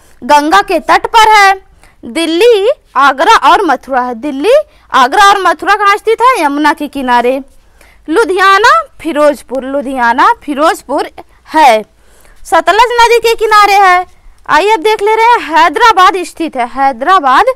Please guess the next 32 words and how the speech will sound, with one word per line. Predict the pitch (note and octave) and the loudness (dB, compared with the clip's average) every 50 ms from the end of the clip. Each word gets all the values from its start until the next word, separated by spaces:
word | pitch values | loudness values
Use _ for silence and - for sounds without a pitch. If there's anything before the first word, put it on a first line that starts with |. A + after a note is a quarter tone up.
| - - - - - | -4 -12 -20 -10 -4
कहाँ | - B3+ C#4 D#4+ F4 F#4 | -4 0 2 2 2 2
स्थित | F#4+ - - G4+ G#4 - | 0 -4 -4 -4 0 2
है? | A4 A#4+ C#5+ D5 - - - - - - - | 2 2 2 0 -6 -16 -20 -20 -14 -4 -2
मूसी | D4 D#4 F#4 F#4+ - - A#4+ C5 B4+ A4 | 0 0 0 0 0 0 0 2 2 0
नदी | G4+ E4 A4+ | 2 2 0
के | A4+ A4 C5 C5 | 0 0 -2 -2
किनारे | - G4 G4+ E4+ D#4+ D4+ D#4 F4 A4 | -2 -2 0 2 4 4 4 4 2
हैदराबाद | A#4+ G4 C#4 C4+ D4 C4 C4+ C4+ D#4 F4+ F4+ E4 G#4 A#4+ A#4 C#4 | 0 0 0 0 0 0 0 0 0 0 2 2 4 2 2 0
स्थित | A3+ B3+ C4 - - - G4 A4 G4+ | -2 -8 -12 -10 -2 0 0 2 4
है। | G#4+ G#4+ G#4 G#4 G4+ - - _ - - - - - - - - | 4 4 4 2 0 -4 -10 _ -20 -18 -16 -14 -14 -14 -8 -4
श्रीनगर, | - A4+ A#4+ A#4+ F4+ C#4 A3+ A3 A3+ G#3+ G#3+ A#3+ B3+ - _ _ - | 0 0 2 2 2 0 0 0 0 -2 -2 -6 -12 -20 _ _ -12
जो | B3+ C#4+ D#4+ E4 D#4+ D#4 D#4+ D#4 _ _ - | -8 -6 -4 -2 -2 -2 -4 -6 _ _ -4
कश्मीर, | - E4+ F#4 - E4 F4+ G#4 A4 A4 A4+ A4 G4 D#4 C4+ | -4 -4 -2 -4 -4 -4 -2 -2 -2 -4 -4 -6 -8 -10
जिस-, | C4+ D4+ E4 - | -12 -12 -10 -8
मतलब | D4+ D#4+ D#4 F4 D4+ | -8 -8 -8 -6 -4
जो | F#4 A4+ | -4 -2
कश्मीर | A4+ - F4+ - - E4+ E4 G4 A4 G4+ | 0 -2 -2 -2 -2 -2 -2 -2 -2 -2
में | G4 D4+ | -2 -2
पड़ता | C#4+ C4 B3 - C#4+ | -4 -4 -2 -4 -4
है | D4+ E4+ G4+ A4+ | -2 0 -2 -2
श्रीनगर, | - - D4 D4+ B3+ A#3 A3+ A3+ B3 | -2 -6 -6 -6 -6 -4 -4 -4 -4
श्रीनगर | C#4+ - D4+ F#4 G#4 G#4 G#4 G#4 A#4 A4+ A4+ | -4 -6 -6 -4 -2 -2 0 0 2 2 4
है, | A#4+ C5 - - - - - - - | 4 2 2 0 -4 -14 -20 -20 -16
झेलम | A3 - C#4+ B3 A#3+ C4+ E4 G#4+ A4 A4+ | -8 -4 -4 -2 0 0 0 0 2 2
नदी | A4+ G4+ A#4 | 2 0 0
के | A4 A#4+ A#4 | -2 -4 -4
किनारे | - G#4+ A4 A4+ A4 A4 A4+ | -4 -4 -2 0 0 2 2
है। | A#4+ A#4 A#4+ B4+ B4+ F4+ A#3 - - _ _ - - - - - - | 2 2 2 2 0 -2 -4 -10 -18 _ _ -20 -20 -20 -18 -10 -4
लखनऊ | D#4+ E4 F#4 - G#4 G#4 G#4 A#4 A4+ F#4+ | -2 -2 0 0 0 2 2 2 2 0
स्थित | D#4 - - B3 A#3+ - C#4 | -4 -8 -12 -16 -14 -12 -12
है, | C#4 C#4 | -8 -6
लखनऊ | D4 D4 D4+ D#4 D4 C4+ C#4 | -6 -4 -4 0 0 2 2